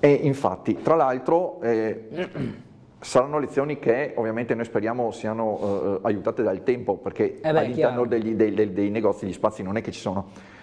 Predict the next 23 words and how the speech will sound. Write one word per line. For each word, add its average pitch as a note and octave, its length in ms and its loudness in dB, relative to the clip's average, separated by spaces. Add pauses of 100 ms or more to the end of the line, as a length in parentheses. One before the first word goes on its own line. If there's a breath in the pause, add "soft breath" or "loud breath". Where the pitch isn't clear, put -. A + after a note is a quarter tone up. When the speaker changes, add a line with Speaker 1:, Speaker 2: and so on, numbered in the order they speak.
(140)
Speaker 1:
E, E3 320 6
e A2+ 200 6
le A2 120 2
modalità C#3+ 480 2
è D3 200 0
venire, C3 600 0
eh, A2+ 320 2
con D3 160 -2
il A#2+ 80 -2
proprio D3+ 200 0
cuscinetto, A2+ 720 -2
sedersi, A#2+ 760 0 (220 loud breath)
assistere D#3 400 2
alle A#2 80 4
lezioni D3+ 180 -4
dal E3 140 2
vivo, C3 240 0
noi B2+ 120 0
offriremo A2+ 640 0 (880 loud breath)
gli G2 140 2
strumenti, G2+ 460 2
una G2+ 100 2
cartelletta, A2 920 2